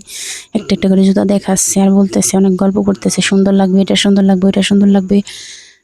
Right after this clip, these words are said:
তো বোনের পায়ে দিয়ে দেখে যেটা ভালো লাগবে সেটাই নেবে। তারপর সব কিছু কেনাকাটার পরে চলে গেছে আমার বোনরা। এখানে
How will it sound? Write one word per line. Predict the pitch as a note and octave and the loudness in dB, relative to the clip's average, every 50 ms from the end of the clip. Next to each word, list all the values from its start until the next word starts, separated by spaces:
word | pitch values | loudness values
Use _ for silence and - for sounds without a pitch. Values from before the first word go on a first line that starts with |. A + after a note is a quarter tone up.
| _ _ _ _ - | _ _ _ _ -4
তো | A#3 G#3 G3+ G#3 G3+ G3 | 0 0 2 2 2 2
বোনের | G3 G#3 G#3 G3+ G3+ G3+ | 2 2 2 2 2 0
পায়ে | - - G#3+ G#3+ G#3 | -2 -2 -2 -2 0
দিয়ে | F#3+ G3+ G3+ G3+ | 0 2 2 2
দেখে | F#3+ G3 G3 G3 - F#3+ | 2 0 0 0 0 0
যেটা | F#3 G3 F#3+ - F#3+ | 0 0 0 0 0
ভালো | F#3+ F#3 G3 G3 | 2 2 2 2
লাগবে | G3+ G#3 G3+ G3 G3 G3 | 2 2 0 2 0 0
সেটাই | - G3 F#3 - G3 G3 | 0 0 0 0 2 2
নেবে। | G3 G3 F#3+ F#3+ G3+ A3+ B3+ _ _ _ - - - - - _ _ _ _ _ | 2 2 2 2 2 2 0 _ _ _ -20 -20 -20 -20 -20 _ _ _ _ _
তারপর | - G3+ G3+ G3 - G#3 | -6 -6 -4 -2 -2 -2
সব | G3+ - G#3 G3 | -2 -2 -4 -4
কিছু | - G#3+ G3+ G#3 | -2 -2 -2 0
কেনাকাটার | G3+ G#3 G#3 G#3 G#3 G#3 G3+ G3+ G#3 G3+ | 0 2 2 2 2 2 0 0 0 0
পরে | G#3 G#3 G3+ G3+ G3+ | 2 2 2 2 0
চলে | G3 A3+ G#3+ G#3 G#3+ | 0 0 0 2 2
গেছে | G#3 G#3 G3 - - G3 | 2 0 0 0 0 0
আমার | G3 G3 G3 F#3+ | 2 2 2 2
বোনরা। | F#3 G3 G3 G3 G3 G3+ G3+ G3+ | 2 2 2 4 2 2 2 2
এখানে | G3+ G3+ - G3 G3 G3+ | 0 0 0 2 2 2